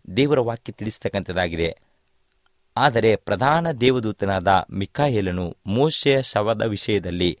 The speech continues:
ಸೈತಾನನೊಂದಿಗೆ ವ್ಯಾಜ್ಯ ಮಾಡಿ ವಾಗ್ವಾದ ಮಾಡಿದಾಗ ಎಂಬುದಾಗಿ ದೇವರ ವಾಕ್ಯ ತಿಳಿಸುವಂಥದ್ದಾಗಿದೆ. ಅವನು ಸೈತಾನನ ಮೇಲೆ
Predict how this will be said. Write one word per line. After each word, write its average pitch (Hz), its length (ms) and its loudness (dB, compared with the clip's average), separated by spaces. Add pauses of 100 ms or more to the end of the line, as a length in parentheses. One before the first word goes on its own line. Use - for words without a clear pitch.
(240)
ಸೈತಾನನೊಂದಿಗೆ 107 1040 -2
ವ್ಯಾಜ್ಯ 110 500 -2
ಮಾಡಿ 90 420 -2 (320)
ವಾಗ್ವಾದ 127 640 4
ಮಾಡಿದಾಗ 104 640 0 (280)
ಎಂಬುದಾಗಿ 101 680 -2 (440)
ದೇವರ 120 260 2
ವಾಕ್ಯ 104 280 0
ತಿಳಿಸುವಂಥದ್ದಾಗಿದೆ. 87 920 -4 (160)
ಅವನು 113 440 2
ಸೈತಾನನ 143 760 2
ಮೇಲೆ 98 520 0